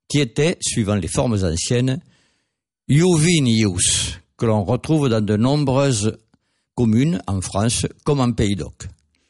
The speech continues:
On partirait donc de Iuvinianicas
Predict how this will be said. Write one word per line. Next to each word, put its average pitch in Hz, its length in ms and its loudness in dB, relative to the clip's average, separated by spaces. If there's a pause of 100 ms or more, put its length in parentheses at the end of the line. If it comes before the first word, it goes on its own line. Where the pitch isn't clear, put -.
(300)
On 110 140 -2
partirait 117 420 -2
donc 139 300 0
de 139 240 -2 (480)
Iuvinianicas 135 1600 0